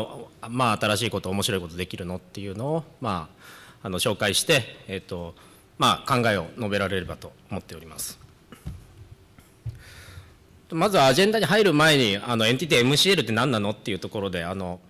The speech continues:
まあ、今まで聞いたことない会社っていうところがあると思うんで、簡単にご説明させていただくと、えっと、シリコンバレーにある、まあ、エンティティコムの百パーセント子会社で、主にアールアンドディ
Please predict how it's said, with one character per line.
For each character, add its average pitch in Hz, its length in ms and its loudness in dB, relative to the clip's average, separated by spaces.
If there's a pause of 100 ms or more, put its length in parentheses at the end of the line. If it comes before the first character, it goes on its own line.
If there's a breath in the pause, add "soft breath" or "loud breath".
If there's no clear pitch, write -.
(120)
ま 127 120 -4
あ、 113 40 -2
今 123 160 -2
ま 143 80 -2
で 113 60 -6
聞 135 120 -6
い - 20 -10
た 156 100 -4
こ 147 80 -6
と 110 80 -4
な 117 220 0
い 92 200 -2 (460 loud breath)
会 110 160 -4
社 110 140 -2
っ - 120 -6
て - 80 -8
い 98 40 -4
う - 20 -10
と 95 100 -10
こ 98 80 -8
ろ 92 60 -4
が 92 60 -4
あ 101 40 -4
る 104 80 -4
と - 80 -10
思 95 120 -2
う - 20 -4
ん 90 60 -6
で、 90 60 -12
簡 107 180 -6
単 110 120 -6
に 107 80 -4
ご 95 100 -6
説 117 220 -8
明 104 120 -6
さ 107 100 -8
せ - 100 -8
て - 60 -14
い 90 40 -12
た 107 100 -10
だ 92 100 -6
く - 100 2
と、 160 240 -2 (500 loud breath)
え 117 180 -2
っ 107 60 -4
と、 107 120 -4
シ - 120 -2
リ 170 100 0
コ 196 80 0
ン 190 60 0
バ 202 100 2
レ 190 80 4
ー 170 40 2
に 127 120 2
あ 117 100 2
る、 90 200 -4 (340)
ま 113 340 -4
あ、 - 120 -20
エ 135 60 -8
ン 135 60 -6
テ 151 80 -4
ィ 135 60 -8
テ 143 60 -8
ィ - 20 -10
コ 156 120 -4
ム 143 120 -2
の 98 100 -4
百 98 220 -10
パ 123 120 -4
ー - 40 -2
セ 127 80 -6
ン 117 60 -6
ト 113 80 -10
子 120 100 -4
会 117 160 -2
社 107 120 -6
で、 110 400 -8
主 170 140 -2
に 123 80 0
ア 120 100 2
ー 127 40 0
ル 135 60 0
ア 127 40 0
ン 135 100 -2
ド 131 120 -2
デ 127 80 -2
ィ 98 220 -2